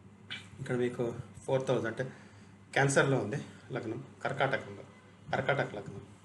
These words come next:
అష్టమాధిపతి శని, శని ఎక్కడ ఉన్నాడు? కర్కాటకంలో ఉన్నాడు ఇక్కడ. కానీ అర-, అష్టమాధిపతి రాశి ఏంటి మీకు? ఆ, కుంభం.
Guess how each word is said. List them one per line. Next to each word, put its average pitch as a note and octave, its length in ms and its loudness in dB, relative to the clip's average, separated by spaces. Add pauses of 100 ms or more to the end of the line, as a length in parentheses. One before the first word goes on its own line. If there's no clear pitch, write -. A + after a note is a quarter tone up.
(540)
అష్టమాధిపతి D#3 840 4 (1600)
శని, C3 360 4 (220)
శని D3+ 180 2
ఎక్కడ D3+ 200 0
ఉన్నాడు? D3+ 520 -2 (460)
కర్కాటకంలో D3 460 4
ఉన్నాడు G#2 240 -2
ఇక్కడ. - 180 -14 (800)
కానీ D#3 140 2
అర-, - 360 0 (100)
అష్టమాధిపతి D3 720 2
రాశి C3+ 340 6
ఏంటి D#3+ 160 2
మీకు? C#3+ 360 -4 (1120)
ఆ, B2 340 0 (840)
కుంభం. C3 340 -2